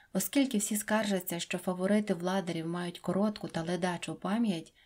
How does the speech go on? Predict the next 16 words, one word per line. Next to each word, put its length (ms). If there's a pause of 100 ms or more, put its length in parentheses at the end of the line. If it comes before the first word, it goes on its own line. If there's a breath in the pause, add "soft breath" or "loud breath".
(380 soft breath)
то 120
цей 220
таки 280
лікар 320
пропонував, 760 (300 soft breath)
щоб 280
кожен 380
допущений 580
до 100
прем'єр-міністра, 1000 (180)
переказавши 680
коротко 480
та 100
ясно 400
своє 380
діло, 420